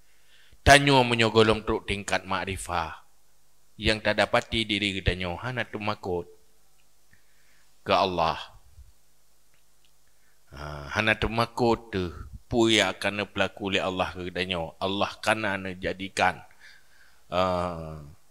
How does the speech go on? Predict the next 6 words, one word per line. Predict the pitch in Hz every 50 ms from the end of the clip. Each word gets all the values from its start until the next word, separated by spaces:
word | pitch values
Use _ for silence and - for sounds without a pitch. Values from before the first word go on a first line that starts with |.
| - - - - - - - - - - - - - - -
sumber-sumber | - - - 107 104 104 110 101 - - 120 110 104 107 110 107
siksaan | - - - 101 - - - 101 85 - - 92 87 85 76 - - 85
untuk | 95 95 - 104 95
nesiksa. | 98 101 98 - - 120 107 - - 101 85 78 71 - - - - - - - - - - - - - - - - - - - - - - - -
Olehnya | 90 92 98 98 104 107 110 113 104 95 87
Allah | 101 107 110 101 95